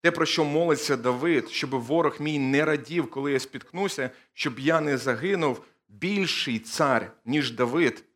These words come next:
пережив на хресті заради нашого викуплення.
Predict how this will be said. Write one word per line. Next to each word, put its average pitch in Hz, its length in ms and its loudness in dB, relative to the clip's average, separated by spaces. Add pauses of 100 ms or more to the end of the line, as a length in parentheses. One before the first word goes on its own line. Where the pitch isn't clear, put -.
(440)
пережив 139 460 0
на 123 80 -2
хресті 127 580 -8 (280)
заради 135 420 0
нашого 143 720 -4 (360)
викуплення. 104 600 -4